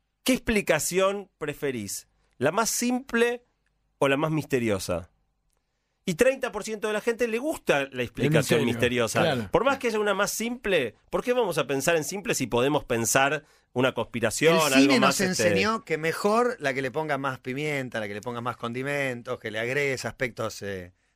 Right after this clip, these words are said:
Speaker 3: de, de otras dimensiones.
Speaker 1: M-, claro, más cinematográficos, más, más espectaculares.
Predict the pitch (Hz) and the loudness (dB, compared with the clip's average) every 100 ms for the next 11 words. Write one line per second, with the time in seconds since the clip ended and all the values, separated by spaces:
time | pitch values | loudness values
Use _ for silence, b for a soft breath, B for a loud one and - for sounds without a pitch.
0 | - 110 107 127 131 117 113 113 - 92 | -12 -10 -6 -4 -4 -6 -8 -10 -12 -10
1 | 202 - 220 202 226 220 185 160 165 226 | -8 0 0 2 -2 0 0 0 2 2
2 | 190 151 139 147 147 147 143 147 135 131 | 0 -4 -2 0 0 -2 -4 -6 -4 -2
3 | 120 170 170 151 | 0 2 0 -2